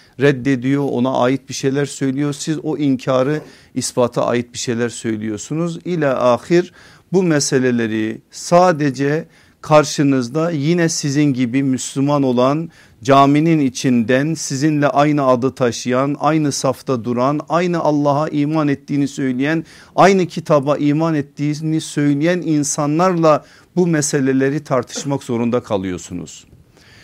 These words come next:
Keşke bizim ilim geleneğimizde var olan o münazara geleneği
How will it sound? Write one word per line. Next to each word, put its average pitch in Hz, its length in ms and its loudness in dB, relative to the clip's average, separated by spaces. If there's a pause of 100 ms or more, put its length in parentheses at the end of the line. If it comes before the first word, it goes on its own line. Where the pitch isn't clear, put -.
(260)
Keşke 170 680 6 (180)
bizim 160 420 0
ilim 160 360 2
geleneğimizde 139 1000 2
var 143 180 6
olan 127 520 4 (540)
o 160 140 6
münazara 156 920 4 (260)
geleneği 123 800 4